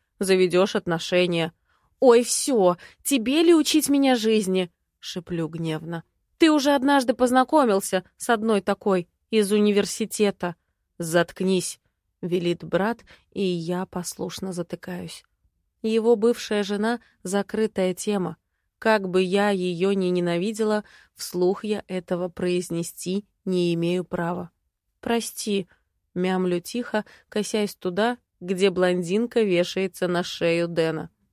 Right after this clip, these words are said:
Брат молча уходит, а я плетусь за гараж, туда, куда в прошлом году переселили Чапу вместе с ее будкой.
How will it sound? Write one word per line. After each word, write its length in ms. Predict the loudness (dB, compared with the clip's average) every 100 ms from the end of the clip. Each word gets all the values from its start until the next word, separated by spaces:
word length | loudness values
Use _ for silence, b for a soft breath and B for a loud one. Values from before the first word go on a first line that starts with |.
| _ _ _ _
Брат 380 | -4 -2 -2 0
молча 380 | 0 0 0 -2
уходит, 500 | 0 0 0 0 -4 b b -6
а 120 | -2
я 220 | 0 -2
плетусь 520 | -2 -4 -2 -4 -4
за 180 | -2 0
гараж, 500 | 0 0 -2 -6 -12 _ _ _
туда, 460 | -4 0 0 0 -4 _
куда 260 | -6 0 0
в 80 | 0
прошлом 460 | 0 0 -2 -4
году 340 | 0 0 0 -2
переселили 720 | 0 0 0 -2 0 0 0
Чапу 440 | -2 -4 -2 -2
вместе 420 | -2 -2 -6 -10 -12
с 80 |
ее 300 | -6 -2 -2
будкой. 500 | -2 -4 -8 -12 -14